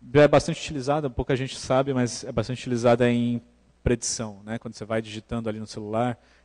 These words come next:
e ele prevê que a próxima palavra vai ser tal palavra, ou que a sentença vai,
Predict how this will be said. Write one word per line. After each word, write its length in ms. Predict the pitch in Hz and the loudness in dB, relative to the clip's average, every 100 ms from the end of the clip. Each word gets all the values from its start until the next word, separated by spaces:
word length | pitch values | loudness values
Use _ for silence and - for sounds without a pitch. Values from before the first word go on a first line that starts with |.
| - | -6
e 60 | |
ele 120 | 104 107 | -4 0
prevê 500 | - 117 101 117 123 | 0 0 0 -2 -2
que 80 | |
a 40 | - | -2
próxima 300 | 113 - 110 | -4 -2 -6
palavra 420 | 117 110 107 113 | -4 -4 -4 -8
vai 140 | 107 | -12
ser 540 | 101 - 113 107 101 95 _ _ _ _ | -12 -12 -8 -6 -6 -8 _ _ _ _
tal 160 | 110 107 | -2 0
palavra, 640 | 110 101 110 135 123 110 | 0 0 0 0 -4 -8
ou 60 | 101 | -12
que 100 | 110 | -12
a 40 | |
sentença 420 | 113 104 113 - | -12 -12 -12 -14
vai, 400 | 107 110 104 101 | -8 -6 -6 -8